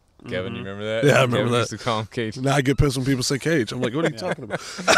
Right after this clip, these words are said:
Speaker 1: <laughs>
Speaker 2: Do not call a kennel a cage. It gives it the wrong mindset, the wrong mentality when we're talking about a piece of training equipment, a piece of training tool. You know what I'm saying? So terminology is huge.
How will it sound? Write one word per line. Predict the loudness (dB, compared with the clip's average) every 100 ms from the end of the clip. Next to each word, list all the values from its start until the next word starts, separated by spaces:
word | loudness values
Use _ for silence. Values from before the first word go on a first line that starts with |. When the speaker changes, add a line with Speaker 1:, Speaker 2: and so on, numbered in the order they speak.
| 4
Speaker 1:
<laughs> | 2 2
Speaker 2:
Do | 4
not | 4 4 4
call | 2 4 4
a | 2
kennel | 0 -2 -2
a | -2
cage. | -2 -4 -4
It | -4
gives | -4 -4
it | -4
the | -4
wrong | -2 -2 0 -2 -4
mindset, | -4 -4 -4 -4 -4 -4
the | -4
wrong | -4 -2 -4 -6
mentality | -8 -6 -2 -2 -2 -4 -8 -10 _ _ -14
when | -12 -10
we're |
talking | -6 -4 -4 -8 -10
about | -8 -8
a | -8
piece | -10 -12
of | -14
training | -12 -10 -10
equipment, | -10 -10 -10 -12
a |
piece | -12 -12 -14
of |
training | -12 -10 -10
tool. | -12 -12 -12 -14 _ _ -20
You | -14
know |
what | -12
I'm | -12
saying? | -12 -12
So | -12
terminology | -12 -10 -10 -8 -10 -10 -12
is | -12
huge. | -8 -6 -6 -10 -16